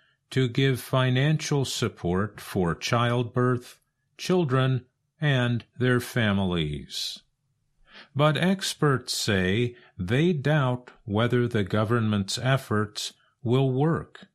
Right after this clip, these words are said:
because they have largely centered on people who already are married or are planning to have children. The measures do not deal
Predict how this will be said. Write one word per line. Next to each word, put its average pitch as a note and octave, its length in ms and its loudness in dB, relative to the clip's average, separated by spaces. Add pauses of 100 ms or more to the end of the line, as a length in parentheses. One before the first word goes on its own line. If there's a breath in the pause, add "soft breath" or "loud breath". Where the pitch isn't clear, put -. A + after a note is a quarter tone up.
(340 soft breath)
because C#3+ 640 0
they C#3 260 2
have C3 340 0
largely A2+ 720 0
centered G2+ 840 0 (300)
on D3+ 240 2
people D3 540 -2
who C#3 260 0
already C3+ 640 0
are A#2 200 2
married A2+ 680 0 (320 soft breath)
or C3+ 200 0
are C3 200 0
planning A2+ 640 0
to B2+ 200 0
have F2+ 320 -2
children. A2 760 -2 (1160)
The G#2+ 120 2
measures A2+ 600 2
do C3 220 0
not D#3 400 0
deal G#2 560 0